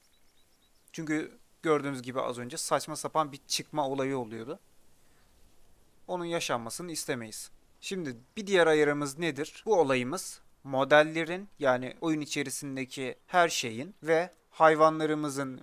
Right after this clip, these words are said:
vesaire ortaya çıkmasını, spawn olmasını etkileyen bir özelliğimiz. Mesela low'da kullanıyorum ben şu an.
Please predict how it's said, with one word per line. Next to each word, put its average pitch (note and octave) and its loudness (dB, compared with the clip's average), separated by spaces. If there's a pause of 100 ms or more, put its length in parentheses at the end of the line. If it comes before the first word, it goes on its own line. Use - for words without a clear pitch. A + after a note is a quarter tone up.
vesaire D3 2
ortaya D#3 0
çıkmasını, C#3+ -6
spawn C#3+ 2
olmasını C#3 -6
etkileyen A#2 -8 (100)
bir C3 -6
özelliğimiz. B2+ -4 (160)
Mesela B2+ 0
low'da G3+ 4
kullanıyorum A#2+ -4
ben A#2 0
şu D3+ -2
an. G3 -2